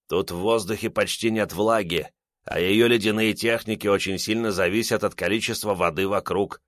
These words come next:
Происходи эта схватка в другом месте,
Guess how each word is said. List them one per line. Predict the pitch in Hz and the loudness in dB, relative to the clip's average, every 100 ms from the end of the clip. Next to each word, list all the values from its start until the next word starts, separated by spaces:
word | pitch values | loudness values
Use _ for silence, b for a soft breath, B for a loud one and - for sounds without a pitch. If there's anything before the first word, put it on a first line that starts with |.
| _ _ _ _ _ | _ _ _ _ _
Происходи | - 85 95 104 120 | 0 0 0 -2 4
эта | 135 127 | 4 4
схватка | - 107 127 - 113 | 0 2 2 2 -4
в | 90 | 2
другом | 110 101 139 139 | 2 6 4 4
месте, | 120 92 - 82 - | 2 0 -2 -4 -4